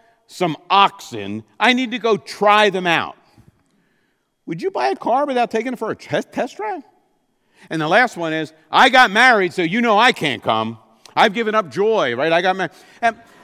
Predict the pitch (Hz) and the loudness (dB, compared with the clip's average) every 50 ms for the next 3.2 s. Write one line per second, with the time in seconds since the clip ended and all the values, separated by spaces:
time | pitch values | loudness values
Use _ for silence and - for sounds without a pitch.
0 | - - - - - - - - - - - - - - - - - 269 294 302 | -20 -20 -20 -20 -20 -20 -20 -20 -20 -20 -18 -14 -14 -14 -14 -8 -4 -2 0 0
1 | 294 262 240 254 269 277 285 285 269 214 254 269 269 254 190 - - - 285 262 | 2 2 4 6 6 6 6 4 0 -2 -4 -4 -4 -6 -6 -8 -10 -8 -6 -8
2 | 214 - _ _ - - 302 285 - - 190 254 294 294 233 214 247 240 202 240 | -8 -10 _ _ 0 2 2 2 0 -2 -2 0 0 0 0 -2 -6 -6 -4 -4
3 | 240 226 - | -4 -4 -4